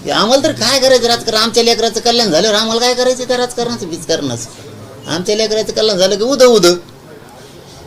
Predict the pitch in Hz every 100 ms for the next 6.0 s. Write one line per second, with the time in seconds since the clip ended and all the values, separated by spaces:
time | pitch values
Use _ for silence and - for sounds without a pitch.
0 | - - - - - - - - - 139
1 | 147 151 196 190 196 214 190 196 208 170
2 | 165 165 170 165 185 175 170 175 156 135
3 | - 147 135 143 - 160 175 147 - -
4 | - - - - 180 180 269 285 262 247
5 | 254 214 143 131 110 101 - - 143 160